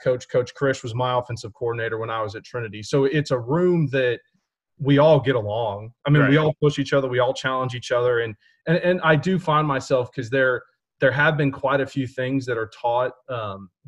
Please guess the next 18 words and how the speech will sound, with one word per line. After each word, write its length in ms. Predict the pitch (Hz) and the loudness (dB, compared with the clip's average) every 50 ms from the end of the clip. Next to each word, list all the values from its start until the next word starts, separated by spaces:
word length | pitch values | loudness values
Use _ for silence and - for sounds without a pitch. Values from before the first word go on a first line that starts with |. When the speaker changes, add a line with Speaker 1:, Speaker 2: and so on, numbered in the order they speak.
| 117 | -10
Speaker 1:
differently 680 | - 139 127 - - 135 127 131 131 135 139 147 147 147 _ _ _ - | -6 -6 -4 -4 -4 -6 -4 -4 -2 -2 -2 -2 -4 -6 _ _ _ -4
than 160 | 131 135 127 | -2 -2 0
I 100 | 120 120 | 0 -2
learned 360 | 117 113 117 117 120 127 127 | -2 -2 -2 -2 0 0 -2
them 160 | 135 131 131 | -2 -2 -2
at 80 | 123 120 | -2 -2
Illinois 400 | 123 123 123 123 123 127 123 117 | 0 0 0 0 0 -2 -2 -2
College, 420 | - - 113 123 123 131 135 - | -2 -2 0 0 0 0 -2 -2
and 120 | 139 135 127 | -4 -2 0
I 80 | 135 139 | 0 0
think 200 | - 147 127 135 | 0 -2 -2 -4
it 80 | 123 | -6
more 200 | 131 123 127 131 | -4 -4 -4 -4
just 220 | 123 123 117 - - | -4 -6 -10 -10 -8
brings 300 | 123 123 123 120 107 117 | -8 -6 -6 -6 -6 -4
up 180 | 123 120 117 - | -6 -6 -4 -6
a, 280 | 117 117 113 110 104 - _ _ _ _ _ - | -6 -6 -6 -8 -10 -14 _ _ _ _ _ -10
a 80 | 123 | -10